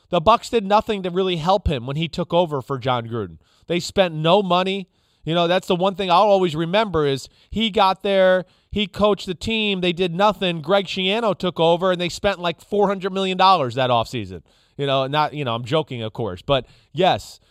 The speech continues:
he's got a Mike Tomlin type of leadership,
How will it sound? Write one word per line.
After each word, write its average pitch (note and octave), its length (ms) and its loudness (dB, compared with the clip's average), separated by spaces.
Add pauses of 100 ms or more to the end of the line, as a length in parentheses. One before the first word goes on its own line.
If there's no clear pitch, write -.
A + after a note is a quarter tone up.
(380)
he's D3+ 220 -2
got D#3+ 140 2
a D3+ 40 4
Mike D#3 380 2
Tomlin F#3 560 0
type E3+ 400 -4
of C3 140 -6
leadership, F3+ 680 -4